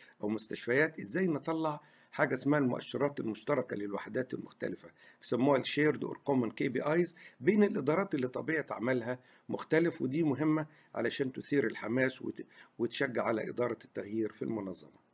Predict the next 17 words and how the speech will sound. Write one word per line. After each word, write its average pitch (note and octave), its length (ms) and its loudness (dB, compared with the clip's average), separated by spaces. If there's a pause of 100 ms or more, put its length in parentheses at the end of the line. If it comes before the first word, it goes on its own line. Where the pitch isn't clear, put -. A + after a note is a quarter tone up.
(1160)
آه، A#2 320 -8
أيضًا E3+ 280 2
خطوات C#3 580 0
تطبيق A#2 320 -2
المقارنة A2+ 400 0
المرجعية G#2+ 520 -2
بتمر A2+ 460 -4
بخمس G#2+ 400 -4
خطوات، - 540 0 (420)
وإيه F3 360 6
النصائح C#3 500 0
اللي A#2 160 -4
بتضمن B2 460 0
نجاح F#2+ 340 -2
عملية G#2 460 -4
المقارنة F#2 460 -4
المرجعية، F#2+ 640 -2